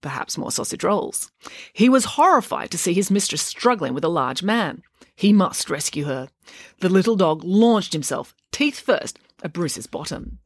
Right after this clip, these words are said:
Ah! screamed Bruce. But that first scream was nothing. When Bruce shook his butt from side to side trying to dislodge Pumpkin, the dog sank his teeth in deeper. Soon Bruce was bellowing,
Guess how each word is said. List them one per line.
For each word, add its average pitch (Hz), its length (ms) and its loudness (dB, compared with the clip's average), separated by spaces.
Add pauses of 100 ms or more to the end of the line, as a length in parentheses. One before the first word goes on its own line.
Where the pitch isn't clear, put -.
(360)
Ah! 523 680 4
screamed 226 500 2
Bruce. 196 420 2 (460)
But 170 100 -10
that 196 200 0
first 220 340 2
scream 156 340 0
was 131 160 -8
nothing. 143 420 -6 (380)
When 180 200 0
Bruce 208 280 4
shook 226 240 2
his 165 140 -2
butt 165 320 2
from 180 160 -4
side 196 320 2
to 185 60 -6
side 196 340 0
trying 180 200 2
to 156 60 -6
dislodge 196 500 2
Pumpkin, 262 420 2 (260)
the - 80 -2
dog 170 380 0
sank 170 320 0
his 220 140 -2
teeth - 280 -2
in 139 120 -6
deeper. 160 420 0 (420)
Soon 202 500 4
Bruce 180 340 0
was 143 140 -6
bellowing, 196 600 2